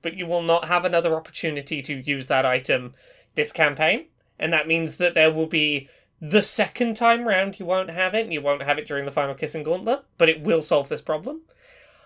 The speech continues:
Alternatively, the hitting people over the head plan, I like it, but because you're trying to take two people out, I'm gonna suggest two of you in the group are gonna have to roll Weird Future and see whether you are both successful.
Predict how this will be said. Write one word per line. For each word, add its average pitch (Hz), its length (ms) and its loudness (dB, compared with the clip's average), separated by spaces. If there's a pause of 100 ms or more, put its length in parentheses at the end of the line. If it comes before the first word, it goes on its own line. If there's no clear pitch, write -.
(180)
Alternatively, 220 1120 2 (560)
the 220 260 4
hitting 240 300 4
people 311 220 0
over 320 120 4
the 294 100 0
head 240 220 0
plan, 180 380 0
I 170 80 4
like 240 340 2
it, 156 220 2 (800)
but 202 140 0
because 262 360 4
you're 330 100 4
trying 277 220 0
to 247 40 -2
take 233 200 2
two 220 160 0
people 220 280 -2
out, 247 220 4
I'm 220 160 0
gonna 220 160 0
suggest 175 680 -2 (720)
two 247 380 4
of 220 100 4
you 208 180 2
in 208 100 4
the 190 80 0
group 185 260 -2
are 175 80 0
gonna 165 200 4
have 156 260 0
to 165 100 4
roll 139 600 4
Weird 139 320 0
Future 208 560 0 (560)
and 170 280 2
see 190 280 -2
whether 170 240 6
you 160 180 4
are 151 100 6
both 139 260 4
successful. - 720 -8